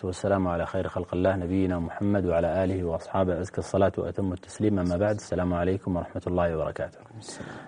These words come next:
Speaker 1: نسأل الله عز وجل أن يتقبل من الحجيج حجهم، وأيضًا ننبه إلى قضية أن مسألة الحج أنها ركن من أركان الإسلام، وعدد ك-، ضخم جدًا يت-، يتساهلون في موضوع الحج،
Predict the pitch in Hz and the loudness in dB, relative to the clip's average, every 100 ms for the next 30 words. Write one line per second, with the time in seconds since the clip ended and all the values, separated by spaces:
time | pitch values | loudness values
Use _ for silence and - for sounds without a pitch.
0 | - - 131 117 110 110 98 - 107 101 | -2 4 6 6 6 4 2 2 4 4
1 | 98 92 - 90 98 87 - 95 95 104 | 2 0 -2 -2 -2 -4 -4 0 2 2
2 | 92 - - 95 92 90 90 - - - | 0 -2 0 2 2 0 -2 -6 -10 -16
3 | - _ _ 80 - 76 78 - - 107 | -20 _ _ -12 -10 -8 -8 -8 0 4
4 | 101 104 101 - - - - - 117 127 | 4 4 2 -4 -20 -20 -10 2 4 6
5 | 113 110 101 113 117 120 110 - 107 107 | 6 6 6 6 8 8 6 2 2 4
6 | 101 101 101 80 69 78 76 - 76 110 | 4 2 0 -2 -4 -8 -12 -12 -4 0
7 | 110 113 101 117 110 104 101 120 - 107 | 4 4 4 2 4 4 4 4 4 4
8 | 101 98 98 110 101 95 - 110 135 - | 4 2 2 4 4 2 4 4 2 -2
9 | 165 135 147 151 135 131 127 143 - 135 | 2 4 6 4 2 0 2 2 4 2
10 | 135 139 127 135 - 98 101 110 - 123 | 4 4 4 4 0 -2 -2 -2 2 2
11 | 95 90 104 - 123 120 131 113 107 107 | 4 2 0 2 4 6 4 4 2 4
12 | 104 92 - 113 | 4 2 -2 -4